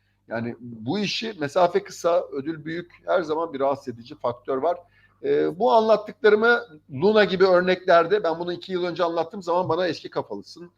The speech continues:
e, işte boomersın <laughs> falan deniyordu. Şimdi diyor ki abi Luna da başımıza geldi, her şey olabilir.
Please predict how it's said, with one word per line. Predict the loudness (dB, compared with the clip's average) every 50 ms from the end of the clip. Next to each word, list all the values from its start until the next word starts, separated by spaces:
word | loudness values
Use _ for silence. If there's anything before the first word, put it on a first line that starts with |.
| _ _ _ _ _ -8
e, | -6 -6 -6
işte | -6 -6 -4 2 2 4 4 2 0 -2
boomersın | -2 -2 0 -2 -2 -4 -6 -8 -10 -12 -4
<laughs> | -2
falan | 0 0 0 0 -2
deniyordu. | -2 -2 -2 -4 -4 -4 -6 -6 -6 -10 -20 _ -8
Şimdi | -4 -2 -2 -2 0
diyor | 4 4 4 4
ki | 6 4
abi | 6 6 4 4 2
Luna | 0 -2 0 2 2 2
da | 2 2
başımıza | 0 -2 -2 -6 -6 -4 -2 -2
geldi, | 0 2 2 2 2 2 0 2
her | 2 2 0
şey | 0 -4 -4
olabilir. | -4 -4 -6 -8